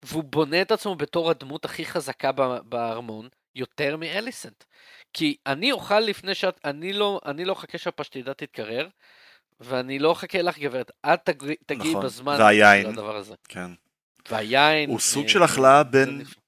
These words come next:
Speaker 2: ליטל פינגר לווריז, לא?
Speaker 1: הוא, הכל. הוא הכלאה
Speaker 2: כאילו,
Speaker 1: של
Speaker 2: מבחינת
Speaker 1: ליטל פינגר.
Speaker 2: קרקטר, עזוב, מבחינת מראה, כן.
Speaker 1: נכון, נכון.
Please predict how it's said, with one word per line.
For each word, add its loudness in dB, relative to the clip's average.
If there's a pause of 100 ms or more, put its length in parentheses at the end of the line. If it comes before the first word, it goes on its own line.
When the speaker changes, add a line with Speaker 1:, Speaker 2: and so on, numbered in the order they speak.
Speaker 2:
ליטל -2
פינגר -2
לווריז, 4
לא? -2 (1500)
Speaker 1:
הוא, -8 (800)
הכל. -2 (560)
הוא -6
הכלאה -4
Speaker 2:
כאילו, 2
Speaker 1:
של -4
Speaker 2:
מבחינת 0
Speaker 1:
ליטל -4
פינגר. 10
Speaker 2:
קרקטר, -8
עזוב, -8
מבחינת -14
מראה, -12
כן. -14 (1500)
Speaker 1:
נכון, -8
נכון. -4